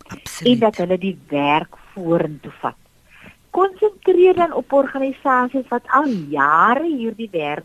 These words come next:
Speaker 2: doen.
Speaker 1: Absoluut.
Speaker 2: En sê vir hulle, "Kom ons vat hande <clears throat> en kom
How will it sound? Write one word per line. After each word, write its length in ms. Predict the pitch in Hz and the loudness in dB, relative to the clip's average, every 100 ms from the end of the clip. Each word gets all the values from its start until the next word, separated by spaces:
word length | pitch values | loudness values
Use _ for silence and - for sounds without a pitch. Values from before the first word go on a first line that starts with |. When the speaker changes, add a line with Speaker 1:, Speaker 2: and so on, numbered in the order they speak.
| - | -14
Speaker 2:
doen. 100 | 139 _ _ | -18 _ _
Speaker 1:
Absoluut. 500 | 160 - - - 147 | -16 -16 -16 -16 -4
Speaker 2:
En 140 | 262 269 | -4 -4
sê 340 | - 330 330 | -6 -2 -2
vir 180 | 349 403 | 0 0
hulle, 240 | 370 320 208 - _ _ _ _ | 2 0 -4 -10 _ _ _ _
"Kom 180 | - 370 392 | -2 0 0
ons 180 | 415 - | -4 -4
vat 180 | 381 359 | -4 -2
hande 420 | 262 262 262 330 | -2 -2 -4 -6
<clears throat> 360 | 294 240 185 143 - | -4 -4 -4 -6 -2
en 220 | 247 240 _ | -2 -2 _
kom 280 | - 349 | -4 -4